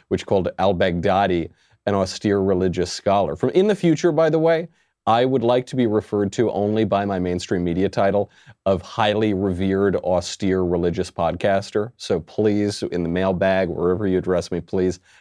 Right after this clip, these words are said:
I want the mainstream media treatment. I want to be treated as good as the mainstream media treats terrorists.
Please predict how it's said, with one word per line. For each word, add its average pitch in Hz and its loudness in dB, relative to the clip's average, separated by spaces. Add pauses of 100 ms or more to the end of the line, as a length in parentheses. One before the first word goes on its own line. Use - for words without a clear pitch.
I 110 2
want 113 0
the 98 -2
mainstream 104 -2
media 113 2
treatment. 156 0 (420)
I 135 4
want 175 2
to 160 2
be 139 2
treated 139 0
as 113 -2
good 143 2
as 127 2
the 127 -2
mainstream 139 0
media 143 2
treats - 2
terrorists. 196 -2